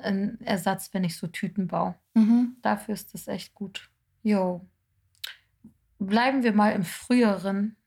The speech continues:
Speaker 1: Und zwar geht's um die Katze im Sack. Was ist etwas, wofür du dich früher geschämt hast und heute nicht mehr?
Speaker 2: Scham.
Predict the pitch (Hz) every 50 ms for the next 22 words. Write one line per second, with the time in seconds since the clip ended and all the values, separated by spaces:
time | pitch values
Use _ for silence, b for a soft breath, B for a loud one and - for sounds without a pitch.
0 | _ _ _ _ - 214 208 202 208 208 208 208 - - - - - 202 202 202
1 | 196 196 202 202 202 202 b b b b b b b - - 214 214 214 - -
2 | 202 208 208 202 - - 220 220 214 - - 196 - 196 190 175 170 208 190 190
3 | - - - _ _ _ _ _ _ _ _ _ - 220 226 226 - 254 226 -
4 | - 220 - 233 220 - - 208 - - 202 208 196 220 202 - - - - 220
5 | 220 214 208 214 185 - - - 233 233 226 - 214 214 214 - - - 185 160
6 | 196 196 190 190 - 202 190 - 170 - - - - 190 185 196 _ _ - -
7 | - - - 196 202 202 196 190 190 180 165 180